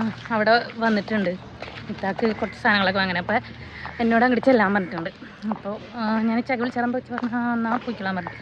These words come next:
അപ്പോൾ ഇവിടെ നിന്ന് മുത്തുവിൻ്റെ വണ്ടി എടുത്തിട്ട് വേണം പോകാൻ. അപ്പോൾ ഞാൻ വണ്ടി എടുത്തിട്ട് അങ്ങോട്ട് പോട്ടെ കേട്ടോ. ഇത്, ഇത്ത ഇതുവരെയായിട്ട് വന്നിട്ടില്ല കേട്ടോ. ഞാനപ്പോൾ ഇത്താനെ വെയിറ്റ് ചെയ്ത് ഇങ്ങനെ നിൽക്കുകയാണ്. ഇതുവരെയായിട്ട് ഇത്ത വന്നിട്ടില്ല. മഴ ഇങ്ങനെ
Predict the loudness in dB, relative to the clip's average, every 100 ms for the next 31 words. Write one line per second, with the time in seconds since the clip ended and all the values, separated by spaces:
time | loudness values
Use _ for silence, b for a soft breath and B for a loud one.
0 | B -6 -2 2 4 4 2 0 0 2
1 | 2 2 0 -2 -2 -2 -2 -4 -6 -12
2 | B B -6 -4 -2 -2 -4 -4 -2 -2
3 | -2 -2 -4 -6 B B B -4 0 0
4 | -2 -4 -6 -8 -10 -12 -8 -8 -6 -8
5 | -6 -6 -2 0 0 -2 -4 -2 -2 -2
6 | -2 0 0 2 4 8 8 8 4 2
7 | 4 2 2 2 2 2 2 0 2 2
8 | 2 2 2 2 2 0 0 0 0 0
9 | 0 0 -2 -2 -2 -2 -4 -4 -4 -4
10 | -4 -4 -4 -4 -4 -4 0 2 2 0
11 | -2 0 2 4 4 2 2 0 0 0
12 | 2 2 2 4